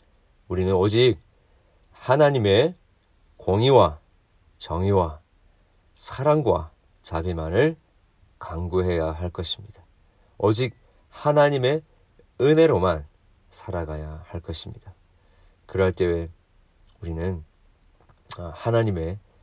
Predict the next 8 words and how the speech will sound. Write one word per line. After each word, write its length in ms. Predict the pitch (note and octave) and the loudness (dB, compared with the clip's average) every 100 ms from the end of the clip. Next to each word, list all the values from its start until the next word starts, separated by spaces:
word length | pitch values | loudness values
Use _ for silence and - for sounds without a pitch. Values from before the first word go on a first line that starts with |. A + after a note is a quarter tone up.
| _ | _
자비하심으로 840 | - - F2 G#2 F#2+ D#2+ D#2+ E2 E2 E2 _ _ _ _ _ _ _ _ - - | -14 -8 -4 -2 -2 -4 -12 -14 -16 -18 _ _ _ _ _ _ _ _ -14 -6
용납함을 680 | F2+ G2 F#2 - D#2+ D#2 E2 | -2 0 -2 -4 -10 -10 -12
받게 440 | - - D#2+ D2+ D#2 | -12 -14 -14 -16 -16
될 140 | - E2 | -12 -12
것이라는 640 | - D#2 E2 D#2 D2+ D#2 | -12 -14 -14 -14 -14 -14
것이죠. 420 | D#2 D#2+ - - _ _ _ _ _ _ _ _ - _ - | -14 -16 -18 -20 _ _ _ _ _ _ _ _ -20 _ -2
이렇게 260 | B2+ C#3 C3+ | 2 4 4
참, 480 | - B2 A2+ F2 | 4 2 2 -4